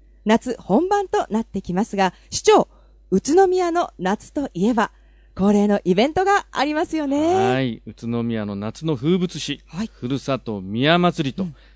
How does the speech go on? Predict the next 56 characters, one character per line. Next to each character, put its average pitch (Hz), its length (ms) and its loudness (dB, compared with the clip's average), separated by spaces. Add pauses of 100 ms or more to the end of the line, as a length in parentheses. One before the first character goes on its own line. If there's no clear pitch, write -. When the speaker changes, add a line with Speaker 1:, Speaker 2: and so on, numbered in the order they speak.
Speaker 2:
ふ 123 160 -8
る-、 127 240 -6
宇 110 60 -8
都 143 260 -2
宮 120 240 0
花 143 260 -2
火 180 100 0
大 165 200 2
会 101 180 -8 (140)
が 131 160 -4
今 - 120 -18
年 127 220 -8
も 170 140 0
開 110 220 -8
催 95 220 -14
さ - 140 -12
れ 117 80 -6
ま 123 80 -4
す。 - 180 -12
Speaker 1:
は 277 140 -4
い。 302 60 -12 (240)
Speaker 2:
え、 127 80 -6
ふ 139 80 0
る 147 60 -6
さ 165 120 -2
と 160 140 -4
宮 156 200 2
祭 156 340 -2
り、 - 100 -20
そ 127 140 -10
し - 80 -14
て 139 120 -2
宇 127 60 -2
都 139 240 -6
宮 131 180 -2
花 135 180 -4
火 139 100 -8
大 143 200 -4
会 123 220 -4
は、 131 220 -2 (200)
多 175 240 4
く 147 100 -8
の 131 140 0
市 - 180 -10
民 123 220 -2
や 123 220 -2 (180)
有 139 220 0
志 127 160 -8
の 120 80 -2
皆 120 200 -4
さ 117 200 -8
ん 113 100 -4
の 147 280 -2
思 143 280 4
い 190 80 6
が 135 160 0